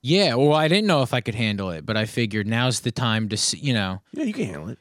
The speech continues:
Speaker 1: If there's any time to, to Incredible Hulk, right? It's, it's during isolation, and so I said, "Let's, let's see."
Speaker 2: <laughs> The
Speaker 1: Uh,
Speaker 2: worst time to do it.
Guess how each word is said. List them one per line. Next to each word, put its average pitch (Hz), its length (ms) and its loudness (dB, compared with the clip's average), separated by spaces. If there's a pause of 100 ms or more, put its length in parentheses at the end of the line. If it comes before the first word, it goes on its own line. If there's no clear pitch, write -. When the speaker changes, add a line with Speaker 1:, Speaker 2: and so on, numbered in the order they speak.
(100)
Speaker 1:
If 156 120 4
there's 147 180 4
any 165 140 4
time 151 300 2
to, 127 320 4
to 110 480 2 (220)
Incredible 117 600 2
Hulk, 117 560 0
right? 117 400 2
It's, - 240 -4
it's - 480 -4
during 104 300 2
isolation, 101 760 0
and 92 100 -8
so - 140 -4
I 92 60 0
said, 98 260 -2
"Let's, - 240 -4 (240)
let's 110 260 0
see." 113 380 4
Speaker 2:
<laughs> - 20 6
The 101 60 2
Speaker 1:
Uh, 101 120 2
Speaker 2:
worst 98 260 0
time 151 340 -2
to 127 100 -2
do 127 220 -2
it. 104 140 -2